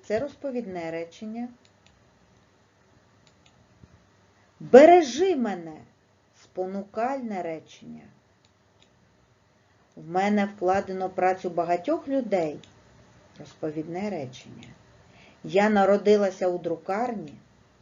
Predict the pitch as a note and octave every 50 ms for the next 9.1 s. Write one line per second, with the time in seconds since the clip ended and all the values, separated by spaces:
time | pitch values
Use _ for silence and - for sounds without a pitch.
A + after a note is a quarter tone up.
0 | _ _ _ _ _ _ - - - D#3+ E3 F3 F3 - - - E3 D#3 D#3+ D3+
1 | D#3 D#3+ E3 F3+ G#3 A3 G#3 F3+ D3+ C3+ - - - B2 A2+ G#2+ - - - _
2 | _ _ _ _ _ _ _ _ _ _ _ _ _ _ _ _ _ _ - -
3 | _ - _ _ _ _ _ _ _ _ _ _ _ _ _ _ _ _ _ _
4 | _ _ _ _ _ _ _ _ - - G3+ G#3+ G#3+ A3+ A3+ A3+ - D#4+ E4+ F#4+
5 | F#4+ - - - - D#3+ D3+ D3+ - - - E3 E3+ G3+ G#3+ G#3+ G#3+ - A#3+ A3+
6 | - - D4+ F4+ G#4+ F4+ D4 C#4+ B3+ A3+ F#3+ E3+ D#3 D3+ - - - - D#3 D3+
7 | D#3 - _ _ _ _ - G3 G3 F#3+ - - A3+ G#3+ G3+ F#3 - - F3 D#3+
8 | - A#3+ E4 F#4 - - F3 E3 - - - F3 F#3 A3+ A3+ G#3+ E3 D#3+ E3 F3
9 | G3+